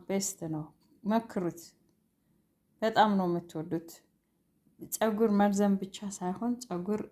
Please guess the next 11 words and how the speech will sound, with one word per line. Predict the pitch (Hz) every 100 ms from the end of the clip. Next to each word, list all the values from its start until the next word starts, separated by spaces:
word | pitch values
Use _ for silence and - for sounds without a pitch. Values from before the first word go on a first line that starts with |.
| _
እ፣ | 185 175 170 - 156 156
አጭር | 190 202 196 185
ሆኖ | 190 196 214 196
ግድ | 233 240
ኳሊቲ | - 180 175 175 -
ያለው | 170 160 160 160
ጥሩ | - 202 277 320 - - 190 175 170
የሆነ | 175 175 175 170 165 - _ _ _ _ -
የፋፋ | 180 - 175 - 170 165
ፀጉር | 160 160 165 160
ያልተበጣጠሰ፣ | 165 165 165 170 156 151 151 - 165